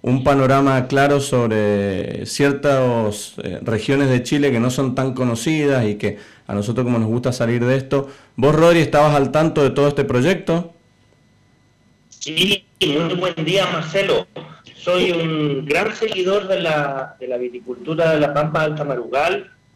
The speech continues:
Speaker 2: y siempre recuerdo cuando tenía quince años y nos fuimos de viaje de estudio con mi curso del colegio,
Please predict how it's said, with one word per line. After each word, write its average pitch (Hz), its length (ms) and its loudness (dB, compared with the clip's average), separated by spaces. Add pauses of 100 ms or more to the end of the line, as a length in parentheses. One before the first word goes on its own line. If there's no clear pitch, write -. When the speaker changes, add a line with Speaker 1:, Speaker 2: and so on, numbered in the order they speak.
(140)
Speaker 2:
y 127 300 -8
siempre 165 380 0
recuerdo 165 480 2
cuando 131 260 -4
tenía 135 320 -2
quince 175 400 0
años 185 400 0
y 131 60 -6
nos 123 180 -12
fuimos 151 340 0
de 131 120 2
viaje 143 380 0
de 135 100 2
estudio 175 460 -2
con 143 140 0
mi 131 100 -4
curso 151 280 0
del 147 140 2
colegio, 160 420 0